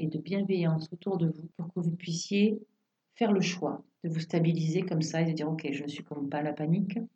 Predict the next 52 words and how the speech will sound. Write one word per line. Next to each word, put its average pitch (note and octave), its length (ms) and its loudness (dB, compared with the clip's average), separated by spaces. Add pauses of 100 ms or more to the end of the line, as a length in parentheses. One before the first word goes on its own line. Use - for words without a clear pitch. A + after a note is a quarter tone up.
(600)
Qu'est-ce G3 160 -2
qui F#3 80 -2
a - 20 0
du D#3 120 -2
sens D#3+ 240 -4
pour - 200 -14
moi ? C#3+ 480 0
D'abord, D3+ 300 0
je C3+ 100 -8
me B2+ 80 -4
reconnecte E3+ 480 0
à C#3+ 40 0
mes D3 180 0
respirations. D3+ 1080 0 (380)
Je E3 60 -10
sors F3 200 2
du F3 120 2
cerveau E3 540 4
reptilien D#3+ 520 2
et D#3 60 4
du D3+ 80 -2
cerveau D3 420 2 (240)
limbique E3+ 420 4 (160)
et B3 160 6
je G3+ 80 4
me F3+ 100 4
reconnecte E3 400 2
avec B2+ 160 -4
le B2+ 140 -14
cortex, - 460 -6
cerveau C#3+ 220 -4
de C3+ 60 -4
la B2+ 100 -2
raison, C#3 460 2 (100)
grâce D3 240 0
à - 20 -4
la C#3 80 -2
respiration C#3 580 -4
en C3+ 40 -8
quatre - 280 -8
temps D3+ 160 -4
que - 120 -12
je - 80 -18
vous - 60 -20 (340)
proposais E3 360 -8
précédemment. - 540 -6 (200)
Ok, F3 200 -6
et - 600 -4
à F3 40 2
partir E3+ 400 -2
de E3+ 80 4
là - 320 2